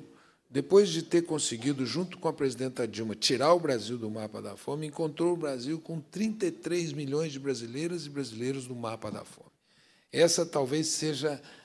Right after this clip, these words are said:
a questão mais grave de uma sociedade, é a pessoa não se alimentar, que é o direito básico à sobrevivência. E por isso que o presidente Lula já tirou vinte e quatro milhões de pessoas do mapa da fome e já se comprometeu a,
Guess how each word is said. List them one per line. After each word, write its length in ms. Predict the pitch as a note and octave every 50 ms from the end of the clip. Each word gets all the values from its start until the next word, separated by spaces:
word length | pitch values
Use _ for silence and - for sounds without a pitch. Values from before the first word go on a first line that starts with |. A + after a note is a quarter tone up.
| _ _
a 80 | - B2+
questão 360 | - - C#3+ C3 - - D#3+
mais 260 | D#3 F3+ G3 F#3 C#3+
grave 540 | C#3 C3+ D3 C#3+ D3 C#3+ C#3 B2 A2+ A2+ A2+
de 140 | A2 G#2 A2+
uma 160 | A2+ A2+ G#2
sociedade, 640 | - - A#2 - - B2+ A2 G#2 A#2+ C3+ D3 D#3 E3+
é 80 | D3
a 60 | D3 D#3+
pessoa 360 | - D#3+ - - - F3+ F#3
não 280 | F3+ E3 F3 F#3 G3
se 160 | F#3 - - F3+
alimentar, 560 | F3+ F3+ F3 F3 E3 D3+ - - C#3+ C3+ B2
que 100 | - -
é 40 | D3
o 40 |
direito 440 | C#3+ D3 E3+ F3 G3 G3+ F#3+ - E3+
básico 880 | B2+ A2 A#2+ C3+ C3 B2+ C3 B2 G#2 - G#2+ G2+ G2 - - - - - - - - - _ _ _ _ _
à 100 | - A#2
sobrevivência. 920 | - - C#3+ B2 A#2+ A#2+ B2 A2 G2+ G#2 F#2+ F#2 F2+ F#2 E2 - - - - - - - - - _ _ _
E 80 | A2+ A2
por 160 | A2+ C3 C3
isso 180 | C#3+ C#3+ C#3 -
que 80 | D3
o 20 | C3
presidente 480 | C#3 C3+ C3 A2+ B2+ B2+ B2 - -
Lula 320 | A2 A2+ B2 C#3 D3 C#3 - - - - - _ _ _ _
já 220 | - F#2+ A2 C3 C#3
tirou 440 | C3+ - - D#3 C3 B2 A#2+ A#2 G#2+
vinte 400 | - - B2 D3+ F#3+ G3+ F#3+ -
e 60 | -
quatro 320 | - E3 D#3+ D#3+ - C#3
milhões 400 | C#3 C#3 B2 A#2+ B2 B2 B2 A2+
de 80 | G#2+ -
pessoas 440 | - A2+ G#2+ - - B2 A#2+ A2 G#2+
do 100 | G#2+ G#2
mapa 340 | G#2 G2+ G#2+ G#2 - G#2
da 140 | F#2+ G2+ F2+
fome 540 | - - - C#3 C#3 D#3 E3 F3 F3+ F3 F3 - - - - - _
e 80 | A#2
já 300 | A2+ G#2 G#2+ C#3 E3 F3
se 160 | E3+ - -
comprometeu 920 | E3+ - E3 D#3 - D#3+ D#3 D3 B2+ A#2 - - A2+ A2 G2+ F2+ F2 - - - - -
a, 160 | G2+ G2